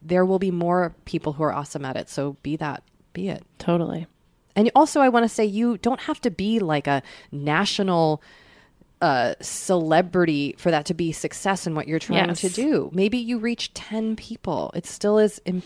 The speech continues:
Speaker 1: impactful.
Speaker 2: It's very powerful. I mean, when we hear from people about how the podcast has made an impact on their lives, that is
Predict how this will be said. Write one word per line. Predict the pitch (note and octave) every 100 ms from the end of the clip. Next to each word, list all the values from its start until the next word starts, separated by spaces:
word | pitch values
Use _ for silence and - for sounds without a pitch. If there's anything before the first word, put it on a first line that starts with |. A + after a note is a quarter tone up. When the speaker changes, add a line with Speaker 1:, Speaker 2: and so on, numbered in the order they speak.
| -
Speaker 1:
impactful. | E3 - D3+ - C#3 - -
Speaker 2:
It's | B3+ -
very | B3 A3+
powerful. | F3+ F3 F3+ F3+ F#3+
I | F#3 G3+
mean, | F#3+ F#3+ G3 - D4 _
when | G3 F#3+ F#3 F#3+
we | F#3+ F#3+ F#3 F#3
hear | F3+ F#3+ F#3+
from | - F#3+
people | - F#3+ - G#3
about | F#3+ F#3+ G3+
how | - F#3 F#3+ G3
the | G3+
podcast | G3 F#3+ F#3+ F#3
has | G#3+ G3
made | F#3+
an | F#3
impact | F#3 G3 G3+ G3+
on | G#3 F#3
their | G3+
lives, | F#3 F#3+ G3+ A#3 A#3+ - -
that | A#3+ B3
is | C4+ B3 -